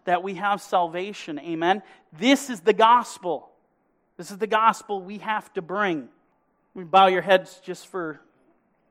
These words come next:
a brief prayer. Father God, we just, uh, rejoice in your Shabbat. We rejoice in your Sabbath. Uh, we rejoice in your wisdom.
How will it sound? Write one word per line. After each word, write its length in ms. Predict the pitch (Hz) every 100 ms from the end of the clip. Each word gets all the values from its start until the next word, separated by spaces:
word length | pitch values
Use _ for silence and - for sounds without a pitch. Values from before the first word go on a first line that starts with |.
| _ _ _ _ _ 160
a 40 |
brief 400 | 147 170 165 -
prayer. 420 | - 165 160 151 - _ _ _ _ _ _ _ _ _ _ _ _ _ _ _ _ _ _ _
Father 320 | - 196 185
God, 320 | 196 202 180
we 60 | 190
just, 340 | 185 - -
uh, 200 | 185 165 165
rejoice 720 | 165 143 170 185 175 - -
in 200 | 175 170
your 120 | 165
Shabbat. 760 | - 175 147 156 165 160 - - _ _ _ -
We 140 | 175
rejoice 600 | 190 180 160 180 185 -
in 100 | 180
your 120 | 160 -
Sabbath. 800 | - 160 160 165 160 143 _ _ _ _ _ _ _ _ _ -
Uh, 240 | 165 156 156
we 100 | 190
rejoice 600 | 190 160 180 208 214 202
in 100 | 175
your 140 | 165
wisdom. 720 | 156 160 185 180 165 143 117